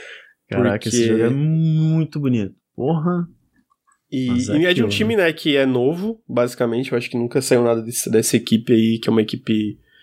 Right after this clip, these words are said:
Speaker 2: Uma equipe russa.
Speaker 1: Uhum.
Speaker 2: É, então, tipo assim, se esse jogo for bom como ele aparenta ser, eu acho que tematicamente ele já é muito interessante. Eu não
Speaker 1: Uhum.
Speaker 2: consigo lembrar muito de jogos que tem exatamente a pegada que esse jogo tem, questão de, de como ele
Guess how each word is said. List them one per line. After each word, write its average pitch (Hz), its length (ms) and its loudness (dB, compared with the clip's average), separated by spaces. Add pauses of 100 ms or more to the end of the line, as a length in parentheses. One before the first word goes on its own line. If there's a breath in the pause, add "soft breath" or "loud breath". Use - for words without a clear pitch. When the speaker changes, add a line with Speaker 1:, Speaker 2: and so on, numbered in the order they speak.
(400 soft breath)
Speaker 2:
Uma 123 100 4
equipe 120 240 -2
russa. 151 560 0 (160)
Speaker 1:
Uhum. 101 460 -2 (200 loud breath)
Speaker 2:
É, 147 400 2
então, 160 220 2
tipo 190 160 -2
assim, 196 160 2
se 175 140 0
esse 226 180 -4
jogo 294 180 0
for 226 200 -2
bom 165 180 0
como 165 160 0
ele 156 60 2
aparenta 147 360 0
ser, 190 200 -2 (180 loud breath)
eu 185 100 2
acho 262 140 0
que - 60 -14
tematicamente 240 640 2
ele 185 80 2
já 170 120 2
é - 20 4
muito 143 280 2
interessante. 151 800 -2
Eu 123 100 2
não 120 100 4
Speaker 1:
Uhum. 110 80 0
Speaker 2:
consigo 95 300 0
lembrar 135 280 2
muito 123 800 -2
de 127 100 -12
jogos 123 420 0
que - 120 -20
tem 117 480 -4 (840)
exatamente 135 800 0
a 143 40 -8
pegada 127 340 0
que 131 80 -10
esse - 160 -6
jogo 117 200 0
tem, 120 320 -2
questão 120 340 0
de, 113 240 -2
de 110 140 -6
como 117 240 0
ele 110 460 0